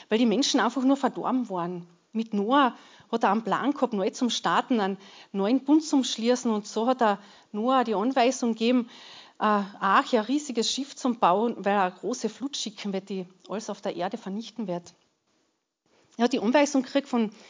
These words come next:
jeder Tierart ein paar auf das Schiff mitzunehmen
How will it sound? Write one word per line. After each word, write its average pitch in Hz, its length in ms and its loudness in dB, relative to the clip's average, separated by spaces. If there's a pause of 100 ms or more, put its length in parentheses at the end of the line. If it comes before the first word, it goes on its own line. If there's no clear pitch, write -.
(120)
jeder 277 320 0
Tierart 233 560 2
ein 208 160 -2
paar 220 260 4
auf 254 100 -6
das - 200 -6
Schiff 294 220 -2
mitzunehmen 233 720 -2